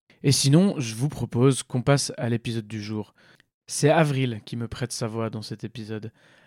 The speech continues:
Avril, elle est travailleuse du sexe, euh, et c'est, euh, finalement, euh, un job dont on connaît très, très, très peu de choses, mais sur lequel on a énormément d'a priori, et, euh, sur lequel on a aussi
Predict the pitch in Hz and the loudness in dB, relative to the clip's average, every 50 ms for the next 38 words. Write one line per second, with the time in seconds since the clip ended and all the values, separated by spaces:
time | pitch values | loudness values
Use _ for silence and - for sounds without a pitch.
0 | _ - - 123 117 123 117 135 151 165 165 156 151 - - 113 110 117 117 - | _ -4 -2 0 0 2 2 4 4 6 6 4 2 0 -4 -8 -8 -8 -8 -2
1 | - 139 127 127 123 117 110 107 113 - - 165 170 - - - - _ _ _ | -2 2 2 4 2 2 0 -4 -6 -2 -2 -2 -2 -2 -4 -10 -12 _ _ _
2 | _ _ _ _ _ _ _ - - 107 107 107 107 107 104 104 104 104 - - | _ _ _ _ _ _ _ -12 -10 -10 -8 -8 -8 -10 -10 -10 -12 -10 -10 -8
3 | 107 - - - 117 113 113 113 110 107 104 101 101 101 - - - 113 113 110 | -6 -6 -4 -2 0 0 0 0 -2 -4 -6 -8 -8 -10 -12 -12 -10 -8 -6 -6
4 | 113 113 117 120 120 113 107 104 101 104 - - - 110 113 - 123 139 143 123 | -6 -4 -4 -4 -4 -4 -6 -6 -8 -10 -10 -10 -10 -10 -4 2 2 4 2 2
5 | 123 120 - 117 107 - 117 110 120 123 120 - - - - - - 151 151 151 | -2 -6 -8 -8 -8 -8 -6 -6 -4 -6 -6 -8 -12 -12 -12 -8 -4 -2 -2 -2
6 | - - - - - - - 120 120 101 - _ - - - - 139 127 - 117 | -2 -4 -10 -18 -18 -12 -8 -8 -8 -8 -10 _ -18 -18 -6 -6 -6 -4 -4 -8
7 | - - - - 127 135 139 127 117 - _ - - - - _ _ - 113 123 | -8 -8 -4 -2 0 0 0 0 -4 -10 _ -20 -20 -20 -20 _ _ -4 -2 0
8 | 120 - - 107 107 - 131 120 113 107 107 - - _ _ - 123 120 117 120 | 0 0 -4 -8 -6 -4 -4 -4 -4 -6 -8 -12 -14 _ _ -2 -2 -2 -2 0
9 | 123 131 135 123 123 120 113 117 113 110 107 - - - 107 104 107 113 113 120 | 4 4 4 4 4 2 0 -2 -4 -4 -6 -8 -8 -8 -8 -8 -6 -6 -6 -8
10 | 131 123 - - - - - _ _ _ - 110 107 104 104 104 101 101 101 101 | -8 -10 -12 -20 -20 -20 -20 _ _ _ -10 -8 -8 -6 -6 -6 -8 -8 -8 -10
11 | 101 - - 113 110 - - 113 110 107 101 101 104 104 - - - | -12 -14 -16 -16 -14 -8 -8 -6 -6 -6 -6 -6 -6 -6 -6 -8 -8